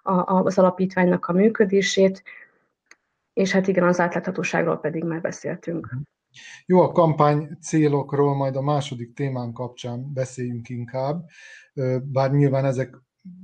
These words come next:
Speaker 2: a pénzek is szolgálhatnak kampány célokat, akár közvetlenül, akár közvetett módon. Ö, de amit mondtál, arra szeretnék még visszatérni. Tehát ugye te foglalkoztál,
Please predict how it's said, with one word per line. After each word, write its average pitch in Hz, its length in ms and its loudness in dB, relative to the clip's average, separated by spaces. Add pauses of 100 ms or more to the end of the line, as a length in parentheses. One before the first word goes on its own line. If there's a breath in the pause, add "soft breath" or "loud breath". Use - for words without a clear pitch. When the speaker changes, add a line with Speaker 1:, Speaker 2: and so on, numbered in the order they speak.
(120)
Speaker 2:
a - 200 -12
pénzek 147 480 2
is - 420 -8 (140)
szolgálhatnak 139 800 2
kampány 135 420 -4
célokat, 139 500 -4
akár 123 280 -6
közvetlenül, 127 640 -6
akár 120 300 -10
közvetett 123 520 -6
módon. 139 580 0 (640 loud breath)
Ö, 147 320 6 (100)
de 147 420 2 (120)
amit 156 320 2
mondtál, 151 640 4
arra 139 360 -2
szeretnék 139 540 -2
még 131 180 -2
visszatérni. 127 720 -2
Tehát 131 260 -4
ugye 127 180 -4
te 135 360 -4
foglalkoztál, 139 920 2